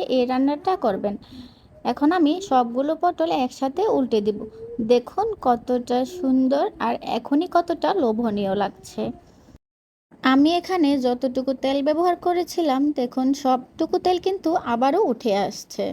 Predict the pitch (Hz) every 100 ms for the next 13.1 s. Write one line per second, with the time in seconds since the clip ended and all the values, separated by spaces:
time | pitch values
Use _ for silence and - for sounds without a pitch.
0 | - - _ 254 269 320 - - 381 381
1 | 311 403 - 262 254 247 269 285 320 339
2 | 330 330 320 339 262 339 - 220 233 233
3 | 247 233 254 247 247 247 247 254 294 302
4 | 339 320 330 - _ _ _ _ - -
5 | - _ 240 254 254 262 262 320 330 359
6 | 370 - 277 254 254 262 254 240 285 269
7 | 339 294 311 - 277 277 - 339 480 -
8 | - 254 220 247 208 202 208 190 196 202
9 | - - _ _ 240 226 247 240 254 254
10 | 277 - 349 320 269 277 247 240 - 220
11 | - 240 254 - _ _ _ 277 285 -
12 | 320 349 349 381 349 330 - - 254 240